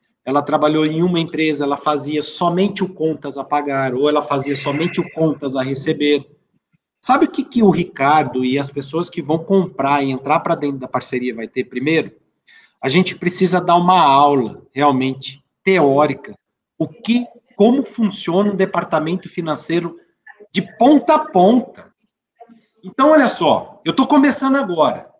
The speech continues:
Ou eu contratei uma colaboradora, mas ela nunca trabalhou com B P O financeiro,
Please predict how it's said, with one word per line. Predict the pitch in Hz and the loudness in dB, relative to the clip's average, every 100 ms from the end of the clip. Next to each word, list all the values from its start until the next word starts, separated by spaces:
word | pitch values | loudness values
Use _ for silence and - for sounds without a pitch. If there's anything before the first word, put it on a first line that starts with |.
| _ _ _ _ _ _ - | _ _ _ _ _ _ 2
Ou | 262 | 4
eu | 240 220 - | 6 4 2
contratei | 262 262 247 220 - 269 | -2 0 0 0 0 0
uma | 294 285 | 2 0
colaboradora, | 277 277 247 247 233 196 160 143 139 | -4 -4 -2 0 0 0 -2 -6 -6
mas | 156 | -4
ela | 175 180 | -2 0
nunca | 180 254 311 | 2 2 0
trabalhou | 277 226 214 196 | -2 2 4 4
com | 190 196 247 | 2 2 2
B | 226 | 0
P | - 190 | 0 0
O | 175 | 0
financeiro, | 175 156 143 - 214 - | -2 -6 -4 0 0 0